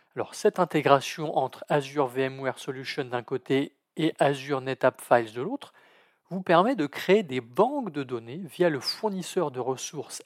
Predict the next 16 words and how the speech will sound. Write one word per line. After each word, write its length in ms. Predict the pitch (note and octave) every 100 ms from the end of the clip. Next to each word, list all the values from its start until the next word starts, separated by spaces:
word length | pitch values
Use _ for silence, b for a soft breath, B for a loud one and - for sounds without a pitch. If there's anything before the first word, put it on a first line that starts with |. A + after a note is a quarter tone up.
| -
Azure 520 | F#3+ F3 D#3 D#3+ B2+
V 180 | A#2 C3
M 180 | A#2+ A2+
ware 240 | G2+ -
Solution 600 | - F3+ A#2+ - D3+ E3+ b b b b b -
avec 280 | C#3 F3 C#3+
des 100 | C#3
volumes 340 | C3 C#3 C3+ - -
N 260 | G#3 E3+
F 140 | D3 -
S 320 | A#2 - - G3
Azure 400 | F#3+ D#3+ D#3 C3
NetApp 380 | B2+ - A#2
Files 500 | - - E3 F#3+ F#3 - -
et 100 | C#3+
d'attacher 760 | F3 F3 _ C#3+ B2 - B2